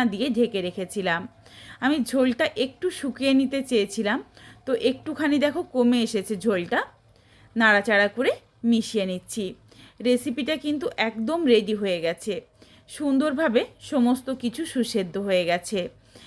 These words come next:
এরপর রেসিপিটা নাবিয়ে নেব। নাবিয়ে নেওয়ার আগে দিয়ে দিলাম ড্রাই রোস্ট করে রাখা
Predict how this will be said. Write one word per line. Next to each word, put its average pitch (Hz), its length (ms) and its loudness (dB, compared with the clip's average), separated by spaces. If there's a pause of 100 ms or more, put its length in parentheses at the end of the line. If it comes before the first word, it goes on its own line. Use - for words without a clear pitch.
(140)
এরপর 269 360 0
রেসিপিটা 277 540 -2
নাবিয়ে 247 440 4
নেব। 214 200 0 (160)
নাবিয়ে 220 360 2
নেওয়ার 220 340 0
আগে 202 300 2
দিয়ে 233 200 0
দিলাম 208 300 2 (500)
ড্রাই 240 320 6
রোস্ট 277 340 -4
করে 262 240 2
রাখা 262 320 2